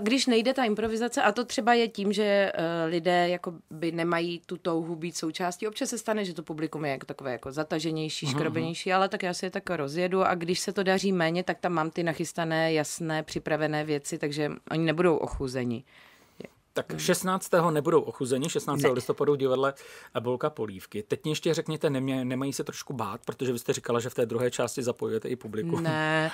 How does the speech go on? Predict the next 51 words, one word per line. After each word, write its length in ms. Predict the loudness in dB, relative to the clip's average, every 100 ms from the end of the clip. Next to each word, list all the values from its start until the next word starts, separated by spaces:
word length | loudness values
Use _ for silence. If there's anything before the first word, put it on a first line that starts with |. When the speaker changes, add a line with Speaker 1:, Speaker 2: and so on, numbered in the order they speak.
| -4
Speaker 2:
<laughs> 140 | -4 6
Ne? 120 | 8
Speaker 1:
ne 140 | 8
vůbec, 500 | 6 2 4 4 4
já 120 | 4
se 120 | 4 8
s 60 |
nimi 180 | 8 10
jenom 160 | 6 6
povídám, 460 | 4 6 6 6
rozhodně 500 | 6 2 4 0 2
je 60 | 0
nevytahuju 520 | 0 0 2 4 4
na 120 | 4
pódium, 520 | 2 0 2 0 0
to 160 | -4 -6
zas 260 | -8 -12 -12
už, 300 | -10 -10 -4
eh, 60 | -2 -2 -4
by 200 | -6 -6
bylo 200 | -4 -4
příliš 440 | -4 -4 -2 -4
lidí 260 | -6 -4 -2
na 100 | -2
jednom 220 | -2 -4
pódiu. 300 | -2 0 0 -2 -14 -12 -2
Eh, 260 | 2 6 6
já 140 | 6
si 120 | 2
myslím, 220 | -2 -2
že 200 | 0 0 0
se 140 | -4
mají 220 | -2 0
fakt 280 | -2 -6 -4
na 160 | 0 0
co 140 | 0
těšit, 340 | -2 -2 -4 -6
protože 220 | -2 0
Matěj 400 | 0 0 2 0
i 80 | 0
Iva 240 | -4 -4 -4
jsou 220 | -2 -4
oba 340 | -4 -4 -2
dva 160 | 0 -2
improvizátoři 760 | -2 -4 -4 -2 -2 -2 -6
skvělí, 560 | -8 -4 -2 0 -2 -4
oba 180 | -2 0
Speaker 2:
Mhm. 100 | 0
Speaker 1:
dva 100 | -2
skvělí, 580 | -6 -4 -2 0 -4 -6 -14 -16 -18
eh, 40 | -6